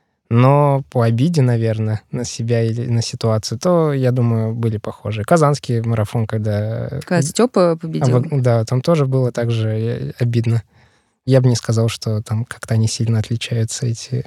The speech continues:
Speaker 1: поражения.
Speaker 2: А что тогда тебе помешало, напомни?
Speaker 1: Просто я не смог
Speaker 2: Просто
Speaker 1: быстрее.
Speaker 2: не
Speaker 1: Но я
Speaker 2: смог.
Speaker 1: показал, что смог тогда. Хотя ожидал другого. Ожидания разошлись, ожидания с реальностью.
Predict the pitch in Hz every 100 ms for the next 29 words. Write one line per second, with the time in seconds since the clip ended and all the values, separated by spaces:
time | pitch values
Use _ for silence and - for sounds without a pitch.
0 | - - 117 113 117 117 240 240 202 190
1 | 160 156 160 147 151 147 151 151 143 139
2 | 147 _ _ _ _ - 123 110 110 127
3 | 110 110 - 113 120 - 117 180 165 139
4 | 135 151 117 107 117 - - - 113 107
5 | - 110 107 107 _ _ _ - 113 120
6 | 117 110 110 107 104 104 101 101 _ 139
7 | 139 151 135 110 95 - - 147 131 117
8 | 107 113 107 117 110 113 110 110 110 -
9 | _ _ - - 113 113 117 - -